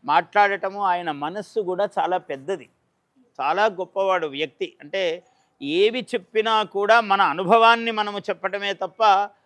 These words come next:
రామారావు గారి వ్యక్తిత్వానికి ఎన్ని చెప్పినా మహాసముద్రంలో గుణాలు కలిసిపోయినట్లు కలిసిపోతూ ఉంటాయి. అది ఆయన గొప్పతనం. అట్లా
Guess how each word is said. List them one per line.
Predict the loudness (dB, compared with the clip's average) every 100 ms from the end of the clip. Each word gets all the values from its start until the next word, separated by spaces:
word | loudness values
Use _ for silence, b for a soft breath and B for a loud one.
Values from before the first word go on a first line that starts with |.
| _ -2
రామారావు | 0 4 4 6 4 2
గారి | 2 2 0
వ్యక్తిత్వానికి | -2 -4 -6 -8 -2 -2 -2 -6
ఎన్ని | -6 -6 -4 -6
చెప్పినా | -6 -6 -2 -2
మహాసముద్రంలో | 2 4 2 2 -4 -6 -8 -6 -2 -2
గుణాలు | 0 0 0 0
కలిసిపోయినట్లు | -6 -8 -6 -4 -2 -4 -10 -10
కలిసిపోతూ | -10 -10 -10 -10 -6 -6
ఉంటాయి. | -6 -14 -18 _ _ _ _ _ _
అది | -2 2
ఆయన | 4 2 -4
గొప్పతనం. | -8 -10 -8 -8 -10 _ _ _ _ -8
అట్లా | -2 6 8 8 6